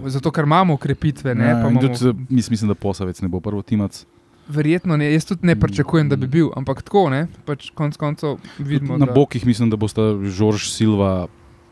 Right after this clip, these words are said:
Speaker 2: pa bo na desni, pa Suale bo verjetno na levi.
Speaker 1: Mm.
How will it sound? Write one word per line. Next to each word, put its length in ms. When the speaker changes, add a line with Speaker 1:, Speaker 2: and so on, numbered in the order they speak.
Speaker 2:
pa 240
bo 240
na 100
desni, 380
pa 140
Suale 420
bo 120
verjetno 360
na 60
levi. 280
Speaker 1:
Mm. 100